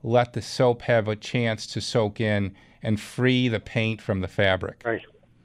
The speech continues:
Speaker 2: right.
Speaker 1: And don't make it too wet either. Uh, you know, y-, y-, the only problem with this is you're gonna have a real soapy residue to deal with,
Speaker 2: Mm-hmm.
Speaker 1: and maybe at some point you'll have to have the fabric cleaned, um, and you may have to then step from soap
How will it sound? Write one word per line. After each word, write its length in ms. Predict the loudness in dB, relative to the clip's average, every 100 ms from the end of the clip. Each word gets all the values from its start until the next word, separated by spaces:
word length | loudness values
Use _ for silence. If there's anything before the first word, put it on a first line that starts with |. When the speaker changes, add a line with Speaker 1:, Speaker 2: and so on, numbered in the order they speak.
| _ _
Speaker 2:
right. 240 | -2 -2 -4 _ _ _ _ _ _ _ _ _ _
Speaker 1:
And 120 | 2 4
don't 160 | 4
make 200 | 4 0
it 140 | -2 -2
too 200 | -2 0
wet 300 | 4 4 4
either. 420 | -2 -2 -6 -6 -4
Uh, 340 | 0 2 0 -4
you 80 | 0
know, 140 | 2
y-, 240 | 2 -2 -8
y-, 120 | -10 -6
the 200 | 0 2
only 180 | 2 2
problem 320 | 4 4 6
with 100 | 2
this 220 | 0 -2
is 100 | -4
you're 80 | -2
gonna 160 | -2 -2
have 140 | -2
a 40 | 0
real 180 | -2
soapy 460 | -4 -2 0 0 -4
residue 600 | 0 0 0 -2 -2 -4 -6
to 80 | -8
deal 220 | -4 -2 0
with, 260 | -2 -2 _ -4
Speaker 2:
Mm-hmm. 340 | -2 -2 -2
Speaker 1:
and 100 | 0
maybe 280 | 2 2 2
at 100 | 0
some 200 | 2 0
point 300 | 2 -2 0
you'll 140 | -4 -2
have 160 | -2
to 60 | -2
have 140 | -4
the 60 | -4
fabric 420 | -2 -2 0 -6
cleaned, 520 | -6 -4 -2 -2 -6 -10 _ -20 _ _ -6
um, 640 | -2 2 2 2 0 -4 -6
and 180 | -2 0
you 60 | 2
may 200 | 2 2
have 200 | 0 -2
to 100 | -4
then 200 | -2 -2
step 420 | -2 -2 -2 -4 _
from 360 | -2 0 0 -2
soap 540 | -2 2 2 2 -4